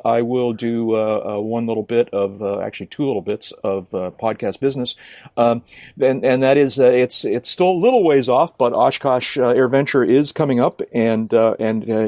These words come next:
uh, ucap will be there. Um, we're gonna be there, uh, with, uh, our regular things we've been doing for years, which is the, uh, the, uh, daily episodes, uh, uh, most every day during the, uh, week, uh, or the extended week, 'cause we'll start well before the opening day,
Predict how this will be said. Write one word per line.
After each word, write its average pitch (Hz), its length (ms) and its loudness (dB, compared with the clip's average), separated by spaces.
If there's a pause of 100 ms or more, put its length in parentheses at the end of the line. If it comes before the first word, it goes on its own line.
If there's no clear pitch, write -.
(260)
uh, 104 120 -6
ucap 123 460 -4
will 120 200 0
be 135 160 -2
there. 135 280 0 (380)
Um, 113 320 -2
we're 123 180 2
gonna 131 140 2
be 135 140 2
there, 131 420 2
uh, 113 160 2
with, 117 560 0
uh, 113 180 2
our 113 200 2
regular 131 440 4
things 131 280 -4
we've 117 80 -4
been 113 100 -4
doing 123 220 2
for 107 160 -6
years, 127 420 -2
which 110 180 -12
is 101 200 -8
the, 101 280 -4
uh, 95 120 -6 (420)
the, 101 280 0
uh, 98 40 0
daily 120 340 2
episodes, 113 600 -4
uh, 98 180 -2
uh, 101 340 -6
most 113 400 -2
every 95 280 -2
day 92 200 -2
during 92 360 -8
the, 92 260 -10
uh, 90 80 -12
week, 95 320 -14
uh, 104 60 -8
or 90 320 -8
the 90 120 -12
extended 120 460 -6
week, 92 220 -12
'cause 87 160 -16
we'll 95 100 -10
start 101 320 -4
well 95 220 -8
before 87 340 -10
the 90 100 -10
opening 87 360 -10
day, 98 280 -8